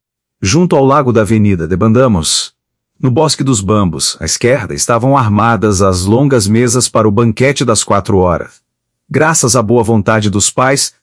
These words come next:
prevenidos oportunamente, vergavam as tábuas, sobre cavaletes, ao peso uma quantidade rabelaisiana de acepipes. À parte, em cesto no chão, amontoavam-se frutas,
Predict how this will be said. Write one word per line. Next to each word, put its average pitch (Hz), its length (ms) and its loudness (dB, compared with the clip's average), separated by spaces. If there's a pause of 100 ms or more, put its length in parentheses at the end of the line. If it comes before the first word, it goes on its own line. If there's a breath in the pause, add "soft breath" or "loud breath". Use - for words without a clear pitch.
prevenidos 113 560 0
oportunamente, 110 840 0
vergavam 120 420 2
as 104 180 -2
tábuas, 131 540 0 (640)
sobre 147 320 0
cavaletes, 123 720 0
ao 113 180 0
peso 117 300 0
uma 113 140 2
quantidade 117 520 0
rabelaisiana 113 640 2
de 101 80 0
acepipes. - 760 -2 (600)
À - 120 -6
parte, 123 420 -2
em 85 80 0
cesto 120 460 -2
no 90 40 -2
chão, 98 640 0
amontoavam-se 110 640 0
frutas, 110 680 -2